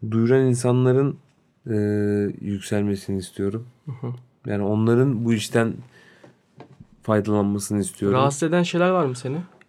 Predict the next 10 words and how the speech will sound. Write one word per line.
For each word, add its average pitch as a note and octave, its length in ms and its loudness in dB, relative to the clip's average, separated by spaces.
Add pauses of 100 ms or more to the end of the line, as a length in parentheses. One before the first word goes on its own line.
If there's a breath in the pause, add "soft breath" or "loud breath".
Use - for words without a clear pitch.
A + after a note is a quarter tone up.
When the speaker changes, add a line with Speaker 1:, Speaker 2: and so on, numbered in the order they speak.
(120)
Speaker 1:
Ya B2+ 140 4
beni D#3 180 4
rahatsız F3 360 6
eden G3 100 8
şeyler G3+ 280 6
yok. G#3 360 2 (100)
Yani A#2+ 260 4
Speaker 2:
Hı A2+ 40 2
hı. A2+ 40 -4 (180 loud breath)
Speaker 1:
sonuçta F3 640 4